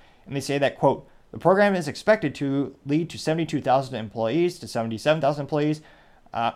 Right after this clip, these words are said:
organization compared to the eighty-six thousand employees Nokia has today," unquote. So it'll be interesting to see, and unfortunately,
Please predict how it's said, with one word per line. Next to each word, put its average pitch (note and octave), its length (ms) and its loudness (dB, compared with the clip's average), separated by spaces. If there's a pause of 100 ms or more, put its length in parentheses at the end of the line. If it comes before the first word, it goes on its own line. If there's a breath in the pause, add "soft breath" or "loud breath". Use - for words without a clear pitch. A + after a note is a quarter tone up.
(180)
organization C3 560 -2
compared C3+ 300 0
to C#3 80 -6
the C3 80 -2
eighty-six C3 380 -4
thousand B2 260 0
employees B2 300 -4
Nokia B2+ 260 -6
has A2 160 -6
today," B2+ 360 -4
unquote. A#2+ 600 -4 (1800 soft breath)
So - 140 -6
it'll A#2+ 40 -4
be C#3+ 80 0
interesting E3+ 400 -4
to B2+ 60 -10
see, E3 160 -2
and C3+ 160 -6
unfortunately, C3+ 760 -6